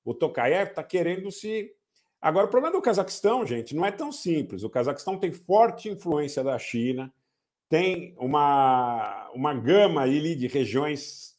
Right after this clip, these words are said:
potencialmente separatistas, inclusive muitas delas, eventualmente, eh, muito vinculadas à, à, à pretensão de um, um, uma união com a Rússia.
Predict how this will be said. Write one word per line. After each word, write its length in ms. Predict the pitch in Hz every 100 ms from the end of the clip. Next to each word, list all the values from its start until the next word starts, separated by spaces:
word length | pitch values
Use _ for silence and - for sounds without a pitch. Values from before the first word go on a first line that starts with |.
| _
potencialmente 680 | 175 180 180 151 147 151 -
separatistas, 920 | 135 - 131 120 - 139 139 131 120
inclusive 340 | 131 127 143
muitas 400 | 147 170 175 143
delas, 280 | 117 147 135
eventualmente, 680 | 127 135 135 123 117 127 - _ _ _ _ _
eh, 80 | -
muito 580 | 107 123 175 190 190 151
vinculadas 960 | 143 156 156 123 123 120 104 101 - _ _ _
à, 120 | 107
à, 1160 | 120 117 113 110 107 104 110 107 104 101 95 92
à 40 |
pretensão 560 | 95 135 135 131 143 135
de 320 | 101 120 123 123
um, 120 | 120 117
um, 320 | 113 104 92 85 _ _ _ _ _ _ _ _ -
uma 180 | 135 151
união 240 | 127 127
com 120 | 123
a 40 | 156
Rússia. 420 | 139 170 170 -